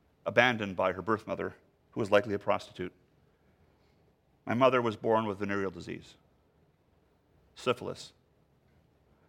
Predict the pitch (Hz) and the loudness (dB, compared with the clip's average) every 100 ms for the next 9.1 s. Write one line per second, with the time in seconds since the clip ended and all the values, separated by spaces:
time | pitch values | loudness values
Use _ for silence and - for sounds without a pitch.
0 | _ - - 113 117 113 101 104 113 110 | _ -16 0 4 4 4 -2 -2 -4 -4
1 | - - 110 110 107 110 95 98 98 101 | -8 -4 -2 -2 -4 -8 -4 -2 -2 -4
2 | 92 95 - 117 104 95 90 - _ _ | -6 -6 -4 -4 -4 -6 -8 -10 _ _
3 | _ _ _ 95 98 92 95 92 92 _ | _ _ _ -12 -8 -4 -4 -6 -16 _
4 | _ _ _ _ - 104 95 117 123 110 | _ _ _ _ -14 -12 -4 0 0 0
5 | - 110 107 113 - _ _ _ _ - | -4 -4 -4 -6 -10 _ _ _ _ -10
6 | 113 104 127 117 104 120 107 107 107 - | -8 6 6 6 0 -10 2 4 4 -2
7 | - - - 113 127 110 120 113 107 120 | -20 -20 -8 4 6 8 4 2 2 4
8 | 113 110 - 104 104 98 - - - 104 | 6 2 2 4 4 0 -8 -10 -4 -2
9 | 110 | -4